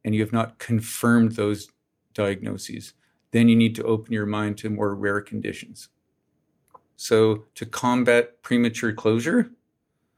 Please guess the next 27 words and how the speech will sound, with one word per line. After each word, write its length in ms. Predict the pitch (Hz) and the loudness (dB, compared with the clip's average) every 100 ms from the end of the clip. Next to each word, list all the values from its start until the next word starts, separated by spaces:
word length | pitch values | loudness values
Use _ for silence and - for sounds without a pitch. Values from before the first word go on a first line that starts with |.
| _ _ _ _ _ _ _ _ _ | _ _ _ _ _ _ _ _ _
a 60 | 113 | -8
good 280 | 104 127 120 | 0 0 2
question 440 | 135 120 - 123 | 4 2 2 2
is, 160 | 113 107 | 2 2
what 180 | 110 110 | 4 4
else 180 | 110 | 2
could 200 | - 113 | -2 -6
it 160 | 98 90 | -6 -6
be? 240 | 95 82 _ _ _ _ _ _ _ _ _ _ - | -8 -8 _ _ _ _ _ _ _ _ _ _ -10
And 200 | 107 107 | -8 -4
try 200 | - 120 | 0 2
and 100 | 120 | 2
generate 540 | 117 117 117 113 113 | 2 2 4 2 -2
five 440 | - - 113 113 113 | -4 2 4 2 -2
to 100 | 113 | -14
ten 440 | - 113 110 110 | -4 0 2 0
conditions 760 | 110 104 104 104 110 104 107 - | -2 -2 -2 0 -2 -2 -4 -2
that 320 | 107 104 - | 0 0 -2
come 240 | - 113 107 | -2 0 0
to 100 | 101 | -2
mind, 440 | 98 120 170 - _ _ _ _ _ _ _ _ - | -2 0 -2 -4 _ _ _ _ _ _ _ _ -2
and 140 | 165 | 2
then 300 | 160 151 147 - | 2 2 -2 -10
see 400 | - - 156 143 | -6 -4 0 2
what 220 | 131 127 | 2 2
the 100 | 117 | 0
evidence, 680 | 117 110 113 113 - - | 2 0 0 -2 -4 -10